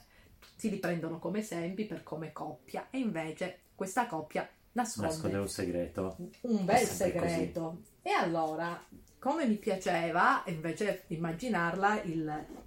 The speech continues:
Speaker 1: il lato un po' più, eh, legato alla personalità, con Vanagloria di, mm, Laboratorio
Speaker 2: Mm-hmm.
Speaker 1: Olfattivo.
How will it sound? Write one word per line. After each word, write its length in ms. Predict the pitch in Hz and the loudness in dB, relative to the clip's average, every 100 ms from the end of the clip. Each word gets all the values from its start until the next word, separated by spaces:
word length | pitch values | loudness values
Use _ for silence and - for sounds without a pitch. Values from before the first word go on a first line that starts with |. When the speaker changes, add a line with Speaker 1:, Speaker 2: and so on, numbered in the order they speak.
| - | -6
Speaker 1:
il 180 | 165 | 0
lato 320 | 175 180 170 160 | 2 2 0 -2
un 160 | 165 | 0
po' 220 | 170 175 | 0 0
più, 340 | - - 170 175 - - - - - | -2 -2 0 0 -4 -18 -18 -14 -8
eh, 140 | 147 | -2
legato 380 | 165 175 175 165 | 2 4 2 2
alla 140 | 160 | -4
personalità, 920 | 156 170 - 240 320 381 311 226 277 - | -4 -6 0 2 2 0 2 2 2 0
con 360 | 185 170 160 156 | -2 0 -2 -4
Vanagloria 1040 | 180 226 285 202 175 165 165 180 202 214 165 | 0 2 2 0 0 2 0 0 0 0 -2
di, 320 | 160 165 - - | -4 -4 -4 -4
mm, 200 | 160 160 147 | -4 -6 0
Laboratorio 640 | 185 180 165 147 160 - | 2 2 0 0 2 2
Speaker 2:
Mm-hmm. 100 | 92 | 0
Speaker 1:
Olfattivo. 760 | 180 92 87 151 147 160 165 | -2 -2 -2 -4 -2 -4 -6